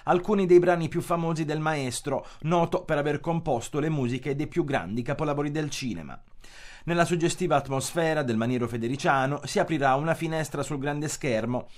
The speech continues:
grazie alla riproposizione delle colonne sonore di Morricone e di altri celebri compositori, per un viaggio indimenticabile tra cinema e musica.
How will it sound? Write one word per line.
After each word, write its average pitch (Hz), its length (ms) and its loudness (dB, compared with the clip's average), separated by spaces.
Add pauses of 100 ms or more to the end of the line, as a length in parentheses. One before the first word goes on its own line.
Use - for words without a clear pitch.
grazie 170 420 2
alla 143 140 4
riproposizione 135 960 -2
delle 143 220 -2
colonne 143 360 -2
sonore 120 460 -2
di 127 100 0
Morricone 131 600 0 (160)
e 143 100 -2
di 165 140 2
altri 165 280 2
celebri 156 420 0
compositori, 151 920 0 (160)
per 143 140 -2
un 156 140 2
viaggio 104 480 0
indimenticabile 123 1120 -2
tra 156 180 -2
cinema 117 420 -2
e 143 80 0
musica. 127 500 -4